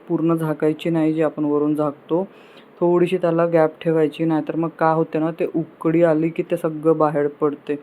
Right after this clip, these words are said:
तर हे असं थोडंसं असं उकळत ठेवायचं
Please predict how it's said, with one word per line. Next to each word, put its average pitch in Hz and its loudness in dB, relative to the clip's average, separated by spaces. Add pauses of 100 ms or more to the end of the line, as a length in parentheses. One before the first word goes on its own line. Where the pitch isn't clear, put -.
(540)
तर 156 2
हे 160 0
असं 160 2 (220)
थोडंसं 156 0
असं 156 -2
उकळत 156 0 (100)
ठेवायचं 170 0